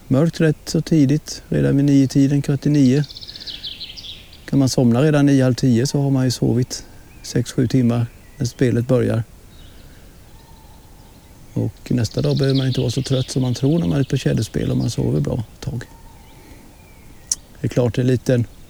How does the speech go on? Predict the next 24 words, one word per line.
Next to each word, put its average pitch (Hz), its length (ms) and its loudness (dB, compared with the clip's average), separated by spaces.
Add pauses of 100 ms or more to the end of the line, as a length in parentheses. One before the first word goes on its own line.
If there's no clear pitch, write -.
(640)
lunchvila 135 1000 4
imorgon 120 440 0
är - 80 -6
väl - 180 -4
inte - 240 -4
helt - 200 -4
fel - 220 -4
när - 80 -6
man - 120 -4
kommer 120 220 -2
hem. 120 220 -4 (2250)
Ja, 156 300 2
batterier 165 600 4
finns 165 300 2
det 151 220 4 (1120)
till 151 120 0
kamerorna 147 680 2 (340)
extra. 151 560 2 (960)
Jag 147 100 4
sitter 156 260 4
skönt 151 340 4
här 151 60 6
på 160 160 2
min 147 240 6